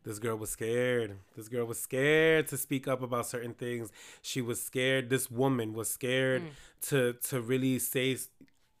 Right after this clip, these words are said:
Speaker 1: to speak a certain way. This is how Nina was. She was afraid. You know, she was like, "Yo, you cursed." And I'm like, "Yeah,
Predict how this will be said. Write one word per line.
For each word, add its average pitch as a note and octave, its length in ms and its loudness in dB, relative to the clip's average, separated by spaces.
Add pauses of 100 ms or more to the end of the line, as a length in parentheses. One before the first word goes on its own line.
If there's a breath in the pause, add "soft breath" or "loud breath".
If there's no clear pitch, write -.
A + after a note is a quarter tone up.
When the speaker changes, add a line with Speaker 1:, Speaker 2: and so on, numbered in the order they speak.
(240)
Speaker 1:
to D3 160 0
speak D3+ 400 0
a C3+ 100 -6
certain A2+ 380 -2
way. G#2+ 140 -4
This A2 240 -8
is B2+ 60 -8
how D3 140 2
Nina C3+ 280 2
was. G#2+ 360 -8
She A#2+ 120 -8
was A2+ 200 -8
afraid. D3 760 0 (580 soft breath)
You B2+ 100 -4
know, A#2+ 140 4
she B2+ 140 -2
was C3+ 160 0
like, A2 160 -6
"Yo, B2+ 120 -4
you G2+ 160 -8
cursed." C3 460 0
And A2 120 -4
I'm A2 120 -4
like, G#2+ 220 -6
"Yeah, C3 480 6